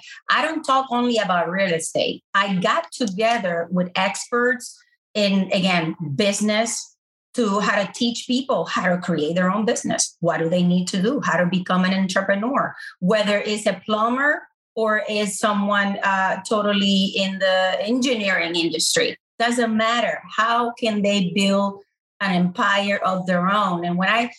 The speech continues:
when I call, I like to call it an empire because your household is your little empire. You don't have to really be thinking about taking on the world, but you're responsible of your family, of your household.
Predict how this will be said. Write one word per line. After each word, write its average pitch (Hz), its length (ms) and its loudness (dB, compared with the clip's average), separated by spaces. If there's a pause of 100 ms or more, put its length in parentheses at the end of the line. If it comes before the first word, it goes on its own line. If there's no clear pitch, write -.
(120)
when 247 140 0
I 294 100 0
call, 294 240 0
I 247 140 0
like 247 260 -2
to 302 120 -10
call 269 200 0
it 277 120 2
an 226 120 2
empire 208 640 -2
because 196 600 -2 (100)
your 208 180 0
household 202 720 0 (260)
is 208 220 0
your 202 100 2
little 185 240 2
empire. 165 540 -2 (480)
You 220 120 0
don't 247 200 0
have 247 240 0
to 262 120 0
really 247 300 0
be 233 160 -2
thinking 240 320 0
about 208 280 0
taking 247 360 0
on 202 140 0
the 180 100 -2
world, 285 540 0 (360)
but 240 200 -4
you're 277 200 0
responsible 240 1120 0
of 220 180 2
your 214 140 0
family, 220 640 -4 (320)
of 208 200 2
your 196 160 0
household. 214 580 -2